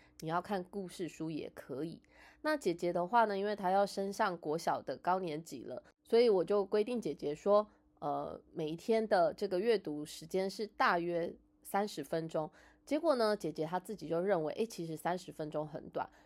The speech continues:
也许呢，她可以自己把它拉长到四十分钟。这个对我来说呢，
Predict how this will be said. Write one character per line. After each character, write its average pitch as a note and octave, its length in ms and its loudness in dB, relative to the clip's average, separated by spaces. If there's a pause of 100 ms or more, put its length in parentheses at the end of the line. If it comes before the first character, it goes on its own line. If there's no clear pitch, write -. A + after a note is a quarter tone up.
也 F3 120 -2
许 F3+ 200 -6
呢， D3 280 -4
她 G#3 160 -4
可 G#3 140 -6
以 D3+ 80 -2
自 - 180 -10
己 - 180 -18
把 - 100 -12
它 D3 160 -4
拉 D3+ 240 -4
长 - 200 -16
到 F3+ 160 -4
四 F3+ 220 -8
十 - 160 -12
分 - 240 -10
钟。 - 180 -12 (340)
这 E4+ 120 -2
个 C4+ 100 4
对 C4+ 100 6
我 F3+ 120 6
来 D3 180 -2
说 D#3+ 240 -4
呢， D3+ 260 -4